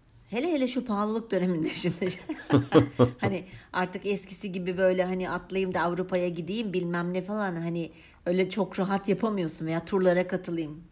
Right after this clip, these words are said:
Hani olmuyor ama, e, bunu ha-, gerçekten beynimizde. Bir de şöyle güzel bir şey var. Sen illa belli bir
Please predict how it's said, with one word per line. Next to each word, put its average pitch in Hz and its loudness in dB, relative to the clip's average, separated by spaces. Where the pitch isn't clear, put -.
Hani 151 -8
olmuyor 196 0
ama, 226 -4
e, 208 -4
bunu 240 -4
ha-, 262 -4
gerçekten 214 -4
beynimizde. 196 0
Bir 240 -4
de 392 6
şöyle 330 2
güzel 175 -2
bir 151 -8
şey 156 -4
var. 151 -6
Sen 269 2
illa 285 2
belli 262 4
bir 269 0